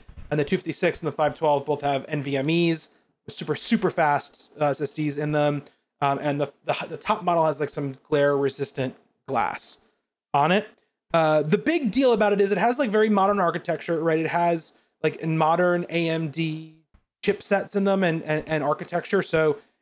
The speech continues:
it's running, like, very new architecture, just, um, you know, uh, just, you know, obviously not, like, crazy, like, you know, thousands of dollars P C architecture, but, uh, it should be, it should be able to run, you know, your games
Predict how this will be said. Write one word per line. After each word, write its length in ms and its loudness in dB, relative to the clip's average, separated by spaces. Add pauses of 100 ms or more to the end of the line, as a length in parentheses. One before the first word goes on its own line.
it's 180 -2
running, 480 4
like, 240 2
very 320 2
new 260 4
architecture, 760 0 (360)
just, 680 0
um, 640 0 (800)
you 80 -4
know, 400 2
uh, 260 2
just, 480 -4 (380)
you 60 0
know, 160 2
obviously 360 0
not, 460 0
like, 380 -6 (560)
crazy, 580 2
like, 360 0 (260)
you 80 0
know, 160 -4 (160)
thousands 320 2
of 60 2
dollars 160 0
P 140 -6
C 220 2
architecture, 460 2
but, 280 0 (380)
uh, 100 2
it 140 2
should 120 0
be, 80 4
it 220 2
should 100 -4
be 60 2
able 100 2
to 60 2
run, 360 2
you 120 0
know, 100 4
your 180 0
games 600 -4